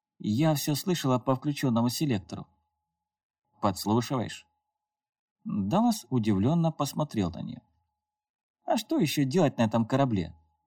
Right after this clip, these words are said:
Ты что, возражаешь?» «Да нет, просто интересно. Так что же случилось?» Обратился он к Эшу. «Кейн», ответил тот.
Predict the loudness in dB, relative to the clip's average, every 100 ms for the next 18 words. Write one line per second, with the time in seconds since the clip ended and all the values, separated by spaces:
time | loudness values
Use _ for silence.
0 | _ -2 -2 -2 -8 -8 _ -4 -2 0
1 | 0 0 -2 -8 _ _ _ _ _ _
2 | _ -10 -6 -2 0 2 0 -6 _ _
3 | -8 -6 -2 -2 0 0 0 0 -4 -8
4 | -10 _ _ _ _ _ _ -8 -4 0
5 | 0 0 -2 0 0 -2 -2 -2 -4 -6
6 | -12 _ _ _ _ _ -4 -2 -2 -2
7 | -4 -2 -4 -4 -8 -10 -18 _ _ _
8 | _ _ _ _ _ _ 2 4 4 0
9 | -8 -20 _ _ _ -2 0 0 -2 -2
10 | -4 -10